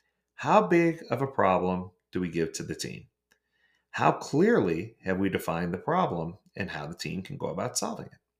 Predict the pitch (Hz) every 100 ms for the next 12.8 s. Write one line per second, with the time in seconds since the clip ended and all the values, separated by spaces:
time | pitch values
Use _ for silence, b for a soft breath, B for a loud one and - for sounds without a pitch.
0 | b b b b b b _ 143 135 127
1 | 143 165 156 147 139 135 165 110 110 -
2 | 90 80 76 80 76 - - - - _
3 | _ _ - 101 139 170 180 175 175 -
4 | - 107 101 95 92 92 92 - - 90
5 | 85 71 60 - B B B B B -
6 | 101 101 110 143 151 - 92 95 85 87
7 | - - 185 240 131 87 85 117 - -
8 | - 131 120 107 101 98 98 95 - b
9 | b b b _ - 104 120 123 131 117
10 | 87 90 92 92 87 87 B 80 85 90
11 | 110 131 135 123 135 143 120 123 143 143
12 | 143 120 151 120 92 92 92 92